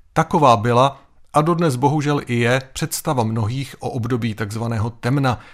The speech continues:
které nastoupilo po nešťastné bitvě na Bílé hoře v roce šestnáct set osmnáct. Se stereotypy zakotvenými mnohdy už v době národního obrození za první republiky, ale ještě silněji v době vlády jedné strany,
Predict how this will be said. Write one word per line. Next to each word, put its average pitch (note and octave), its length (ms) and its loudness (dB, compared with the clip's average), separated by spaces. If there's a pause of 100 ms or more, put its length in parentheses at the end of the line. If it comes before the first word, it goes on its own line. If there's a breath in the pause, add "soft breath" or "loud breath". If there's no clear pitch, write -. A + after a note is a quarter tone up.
(100)
které F#3+ 300 0
nastoupilo D3 600 0
po B2 180 -4
nešťastné C3+ 600 -4
bitvě B2+ 340 -4
na B2 100 -2
Bílé B2 320 -2
hoře B2 280 -2
v G#2 60 -6
roce A2+ 260 -8
šestnáct A2 440 -6
set - 160 -14
osmnáct. A2+ 600 -6 (540 loud breath)
Se - 180 -4
stereotypy C#3 800 -4
zakotvenými B2+ 760 -2
mnohdy B2 360 -2
už A#2+ 160 -4
v G#2+ 100 -10
době C3 240 -2
národního B2 500 0
obrození C3+ 600 0
za G#2+ 120 -4
první A2 300 -6
republiky, B2+ 580 -4
ale C#3 220 -6
ještě C#3+ 260 -6
silněji D#3 500 -2
v A2+ 60 -6
době B2+ 240 0
vlády A#2+ 360 2
jedné G#2+ 260 -4
strany, B2+ 440 -2